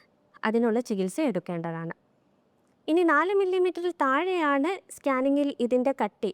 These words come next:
ഗർഭപാത്രത്തിനകത്തെ endometrial thickness-ിൻ്റെ കട്ടി എന്നുണ്ടെങ്കിൽ, ഏഹ്, യാതൊരു ചികിത്സയുടെ ആവശ്യമില്ല. എന്നാൽ വീണ്ടും ഇതുപോലെ അവർക്ക് ബ്ലീഡിംഗ് വരികയാണെങ്കിൽ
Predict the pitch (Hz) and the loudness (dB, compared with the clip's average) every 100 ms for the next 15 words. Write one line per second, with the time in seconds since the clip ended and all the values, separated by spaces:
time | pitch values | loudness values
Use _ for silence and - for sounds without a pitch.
0 | - 233 240 240 247 269 262 233 233 214 | -2 -2 -2 -2 -2 -2 -2 -4 -4 -2
1 | 233 254 247 247 233 - 196 - 226 226 | 0 0 0 -2 -4 -4 -6 -2 -4 -2
2 | 262 - 302 269 226 202 190 190 208 415 | -4 -2 -2 0 0 0 0 -2 -2 -4
3 | _ _ _ _ - 220 220 233 240 240 | _ _ _ _ -4 -2 2 2 2 0
4 | 277 269 247 247 277 254 262 202 220 - | -2 -6 -6 -4 -2 0 0 0 -4 -2
5 | 233 190 180 302 - _ _ _ 226 247 | -2 0 -2 -4 -6 _ _ _ 0 2
6 | 277 240 453 - _ _ _ _ 208 294 | 2 2 0 -6 _ _ _ _ 0 4
7 | 359 370 403 339 294 320 311 294 262 294 | 4 4 2 2 2 0 0 -2 -2 -4
8 | 254 254 247 269 240 226 269 311 233 202 | -2 -2 0 0 2 0 2 2 2 0
9 | 202 208 | 0 0